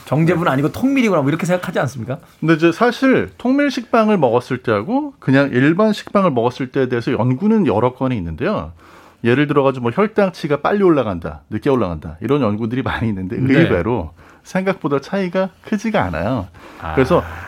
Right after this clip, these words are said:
Speaker 2: 제가 더 강조를 하고 싶은 건 뭐냐면요. 빵 먹을 때 대부분의 경우에 먹고 나서 빨리 배고프잖아요.
Speaker 1: 그죠.
Speaker 2: 네, 그 이유가 있어요.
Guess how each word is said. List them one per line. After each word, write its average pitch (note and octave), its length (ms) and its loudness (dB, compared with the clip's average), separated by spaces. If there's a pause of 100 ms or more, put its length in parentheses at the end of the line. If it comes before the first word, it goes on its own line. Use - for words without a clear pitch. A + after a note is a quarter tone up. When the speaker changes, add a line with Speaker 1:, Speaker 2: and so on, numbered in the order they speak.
(140)
Speaker 2:
제가 E3+ 240 2
더 D#3 420 2
강조를 C#3+ 440 -2
하고 F#3 200 -4
싶은 - 220 -12
건 C#3+ 100 -4
뭐냐면요. F2+ 540 -4 (480)
빵 D#4 280 0
먹을 C4 260 2
때 G#3+ 280 -4
대부분의 F#3+ 600 -2
경우에 D3+ 220 -4
먹고 A#2 240 -4
나서 B2 160 -2
빨리 A3+ 240 -4
배고프잖아요. G2 640 -6 (320)
Speaker 1:
그죠. A#2 360 -4 (200)
Speaker 2:
네, F#2+ 100 -6
그 - 120 0
이유가 F#3 400 6
있어요. - 340 -6